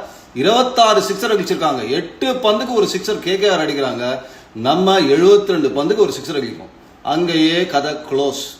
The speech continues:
சரி, நீங்க சொல்லலாம், நம்ம பவுண்டரி ஹிட்டர்ஸ், சிக்ஸ் ஹிட்டர்ஸ் கிடையாது அப்படின்னு சொன்னீங்கன்னா, ஆறு ஓவர்ல பவர் பிளே ஆவரேஜ் ஸ்கோர் எவ்வளவு இருக்கணும்? அறுபது இருக்கணும், அங்கேயும் நாற்பது அப்படின்ற போது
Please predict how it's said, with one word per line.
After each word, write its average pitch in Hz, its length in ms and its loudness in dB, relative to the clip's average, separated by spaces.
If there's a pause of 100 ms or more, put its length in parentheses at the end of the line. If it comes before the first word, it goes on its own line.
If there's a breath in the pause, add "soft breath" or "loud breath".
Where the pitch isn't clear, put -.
(320)
சரி, 220 260 -8
நீங்க 202 220 2
சொல்லலாம், 202 400 2
நம்ம 170 240 -2
பவுண்டரி 208 500 0
ஹிட்டர்ஸ், 170 640 -4
சிக்ஸ் 170 300 -8
ஹிட்டர்ஸ் 165 280 -6
கிடையாது 151 320 -6
அப்படின்னு 165 260 -6
சொன்னீங்கன்னா, 139 280 -8
ஆறு 165 420 2
ஓவர்ல 185 280 -2
பவர் 165 280 -2
பிளே 180 120 -4
ஆவரேஜ் 160 520 0
ஸ்கோர் 180 220 -8
எவ்வளவு 170 260 -6
இருக்கணும்? 156 320 -6
அறுபது 175 400 0
இருக்கணும், 135 320 -6
அங்கேயும் 151 400 -4
நாற்பது 151 360 0
அப்படின்ற 131 420 -4
போது 113 380 -4